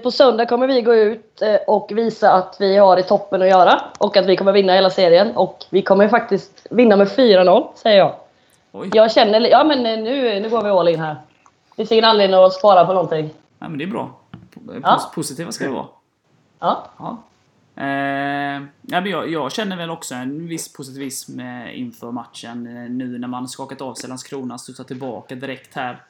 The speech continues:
Speaker 2: Även om det var lite halvknackigt och så, så, så gjorde man trots allt processen kort med Gävle sen i, i andra halvlek där. Så det måste ju vara en re-, eh, rätt mycket positiva känslor i, i truppen. Eh,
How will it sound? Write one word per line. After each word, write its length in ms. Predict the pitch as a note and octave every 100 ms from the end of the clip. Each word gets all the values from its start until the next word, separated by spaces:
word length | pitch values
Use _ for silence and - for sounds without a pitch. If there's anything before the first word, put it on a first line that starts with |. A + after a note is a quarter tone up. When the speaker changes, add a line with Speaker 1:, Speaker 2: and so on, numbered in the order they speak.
| _
Speaker 2:
Även 260 | - C3 C#3+
om 80 |
det 60 | F3
var 120 | G3
lite 160 | E3+ F3
halvknackigt 580 | F#3 E3+ E3+ D3+ - -
och 60 |
så, 180 | E3 C#3
så, 420 | C#3 C#3 C3+ C3+ C#3+ _ _ _ _
så 160 | - D3+
gjorde 180 | D#3 A#2+
man 140 | C3
trots 280 | D#3+ C#3 D3+
allt 300 | C3+ A#2+ _
processen 400 | D3 D3 B2+ B2+
kort 300 | C3 B2 -
med 100 | C3+
Gävle 280 | C#3+ B2+ C3
sen 260 | C#3+ B2+ B2 _ _ _ _ _ _
i, 260 | - -
i 220 | C#3 C3
andra 220 | A#2+ C3+ C3+
halvlek 200 | C#3 C3+
där. 160 | C#3
Så 340 | B2 C#3+ C#3 - _ _ _ _ _ _
det 280 | - - D#3
måste 400 | E3+ F#3+ - F3+
ju 40 | F3+
vara 220 | E3+ E3+
en 100 | D#3+
re-, 580 | E3 - - C#2+ G#2 A#2
eh, 40 |
rätt 180 | A#2+ D#3
mycket 240 | E3+ C#3+
positiva 420 | - E3 - C#3 C3+
känslor 640 | - E3 C#3 - C3+ C#3+
i, 260 | E3 D#3 D#3+
i 40 |
truppen. 600 | D3+ D#3 D3 _ B2+ B2
Eh, 420 | C3 B2+ B2+ B2+